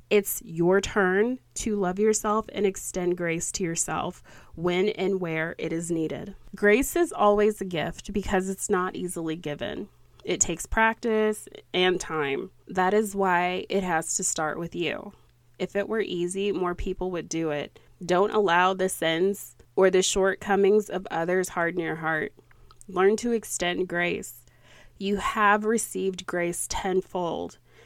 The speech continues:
and you don't even realize it. That is because as humans, we are selfish. Like, let's get real. We are selfish,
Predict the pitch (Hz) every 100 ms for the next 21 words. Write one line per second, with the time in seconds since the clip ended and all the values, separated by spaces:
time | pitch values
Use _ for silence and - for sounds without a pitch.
0 | - - 190 202 185 185 190 202 190 175
1 | 165 170 175 151 156 - - - - _
2 | 190 220 233 220 202 208 196 175 - 180
3 | 185 - 196 190 190 202 - - - 311
4 | 320 - 156 156 156 156 - - - _
5 | - - _ - 190 175 170 - 60 -
6 | 190 226 202 202 202 185 - - - -